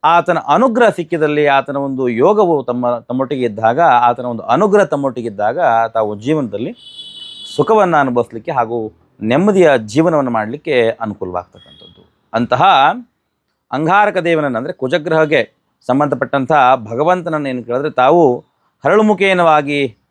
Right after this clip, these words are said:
ಧಾರಣೆ ಮಾಡೋದ್ರಿಂದಾಗಿ ಖಂಡಿತವಾಗಲೂ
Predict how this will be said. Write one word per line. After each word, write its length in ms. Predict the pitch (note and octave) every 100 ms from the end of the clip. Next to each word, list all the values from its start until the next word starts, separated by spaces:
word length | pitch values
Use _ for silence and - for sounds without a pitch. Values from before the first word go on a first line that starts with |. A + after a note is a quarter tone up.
| _ G#2+
ಧಾರಣೆ 300 | G#2+ C#3 E3+
ಮಾಡೋದ್ರಿಂದಾಗಿ 840 | D#3 C3+ A#2+ A#2 G#2+ G#2+ D3 A2+ A2
ಖಂಡಿತವಾಗಲೂ 960 | _ _ - C3 D#3+ - A2 C3 A#3